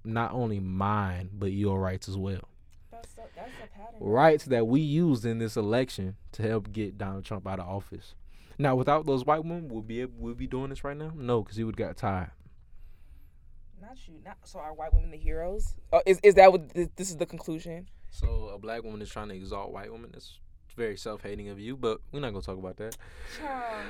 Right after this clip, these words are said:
Speaker 1: But anyways, this will
Speaker 2: Anyways.
Speaker 1: bring in the end of the C four podcast with,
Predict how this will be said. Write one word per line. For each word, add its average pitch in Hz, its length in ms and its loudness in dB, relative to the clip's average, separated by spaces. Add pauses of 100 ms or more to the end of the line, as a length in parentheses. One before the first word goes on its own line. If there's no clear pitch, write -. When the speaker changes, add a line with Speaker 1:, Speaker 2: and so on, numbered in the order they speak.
(160)
Speaker 1:
But 196 140 6
anyways, 208 480 6
this 185 220 2
will 180 60 2
Speaker 2:
Anyways. 143 60 -4
Speaker 1:
bring 151 200 4
in 139 240 2
the 117 80 2
end 127 260 2
of 113 80 -2
the 107 60 -10
C 120 140 -8
four 107 180 -2
podcast 104 600 -6
with, 95 180 -10